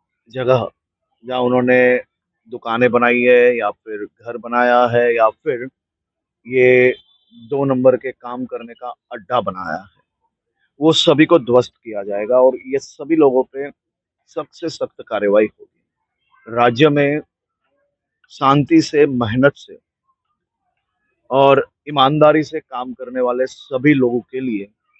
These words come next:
राज्य सरकार हमेशा उनके साथ खड़ी है,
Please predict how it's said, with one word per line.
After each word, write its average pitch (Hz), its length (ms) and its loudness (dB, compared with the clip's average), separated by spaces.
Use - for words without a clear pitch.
राज्य 117 380 2
सरकार 113 600 0
हमेशा 123 380 -2
उनके 117 300 -4
साथ 127 320 -2
खड़ी 107 380 -16
है, 98 220 -20